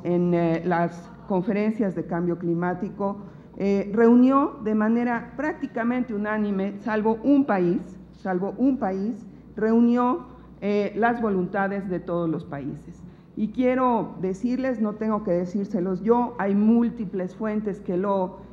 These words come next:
eh, consignan de esa manera, que realmente ese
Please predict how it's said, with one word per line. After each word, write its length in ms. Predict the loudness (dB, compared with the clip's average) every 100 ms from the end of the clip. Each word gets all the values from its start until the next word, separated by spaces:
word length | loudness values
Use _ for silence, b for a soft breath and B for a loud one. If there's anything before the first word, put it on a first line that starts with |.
| -8
eh, 460 | -2 0 2 0 -2
consignan 640 | -4 -2 -2 0 0 0
de 160 | -2 -4
esa 200 | -4 -2
manera, 680 | -2 -2 0 -2 -2 -8 -18 -8
que 120 | -2
realmente 920 | 2 4 4 4 2 2 -2 -2 -8 -6
ese 680 | 0 2 2 2 0 -2